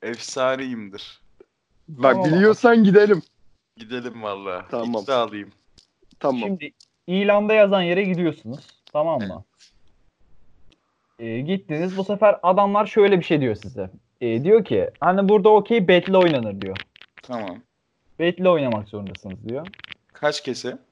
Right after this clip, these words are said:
Speaker 3: Ee, şimdi be-, yirmi üzerinden başlıyor ve ben at-, ortaya koyacağınız para için zar atacağım.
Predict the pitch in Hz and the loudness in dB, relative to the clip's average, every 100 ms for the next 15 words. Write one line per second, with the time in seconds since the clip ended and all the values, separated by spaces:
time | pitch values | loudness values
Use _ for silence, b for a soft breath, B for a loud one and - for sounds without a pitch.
0 | _ _ _ _ _ _ - - - - | _ _ _ _ _ _ -20 -20 -20 -20
1 | - 120 120 113 113 - 208 196 131 - | -16 -8 -4 -4 -4 -8 -4 0 0 -2
2 | - _ _ _ _ - 139 156 - 156 | -8 _ _ _ _ -20 -10 -10 -8 -2
3 | 185 220 220 208 170 135 117 113 104 107 | 2 4 4 4 4 2 0 -2 -2 -4
4 | - 185 233 226 214 202 208 190 - _ | -4 2 2 4 2 2 0 -2 -14 _
5 | _ - 165 180 175 180 190 196 208 190 | _ -2 0 0 2 2 2 2 2 2
6 | 170 - 190 170 156 208 190 165 113 98 | 0 0 2 2 2 2 4 4 2 -6
7 | 85 | -12